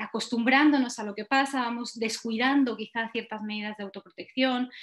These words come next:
vamos dejando de hacer cosas porque estamos cansados de todo lo que ocurre. También estamos en un momento en el que hemos descubierto que somos vulnerables. Hemos descubierto una vulnerabilidad que antes no, no entendíamos, que antes no, a lo mejor,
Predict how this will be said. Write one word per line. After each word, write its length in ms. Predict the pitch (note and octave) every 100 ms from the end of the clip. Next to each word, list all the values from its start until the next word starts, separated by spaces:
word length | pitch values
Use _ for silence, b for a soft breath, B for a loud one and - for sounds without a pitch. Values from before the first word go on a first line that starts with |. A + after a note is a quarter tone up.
| B -
vamos 280 | B3+ C4
dejando 340 | A3+ - A3+ G#3+
de 60 |
hacer 220 | G#3 G3 G3+
cosas 260 | A#3+ C4+
porque 140 | C4 G#3+
estamos 300 | C4 D4 D4
cansados 540 | F#3 - C4+ C#4+ F#3
de 120 | F3+
todo 200 | F3+ F#3
lo 120 | F3+ F3
que 100 | F3
ocurre. 480 | - F#3+ D#3 D3 _ _ B B B B B _
También 260 | - A#3 B3
estamos 300 | C4+ C4+ C#4
en 100 | C4+
un 60 | C4
momento 280 | B3+ B3+
en 60 | D4+
el 100 | D4
que 60 | G#3+
hemos 160 | A3+
descubierto 540 | C4 - B3 B3 B3+ D4+
que 80 |
somos 280 | C4 B3 A#3+
vulnerables. 720 | G3+ F3 D#3 D3+ E3 E4 - -
Hemos 180 | G#3+ A3
descubierto 440 | A#3 A#3 B3 B3
una 140 | A3+
vulnerabilidad 720 | G#3+ G#3 G3+ G3 G3+ G3+ A3 F4+ -
que 120 | A#3+
antes 460 | C#4+ G#4 G#3 F3+ G3+
no, 240 | G3 F3
no 200 | G#3 G#3
entendíamos, 840 | G#3 G3+ F3+ E3+ E3+ D3+ D3 - -
que 100 | A3+
antes 320 | C#4+ D#4+ C4+
no, 260 | C4 C#4 -
a 120 | G#3+
lo 60 |
mejor, 360 | G#3 - C4+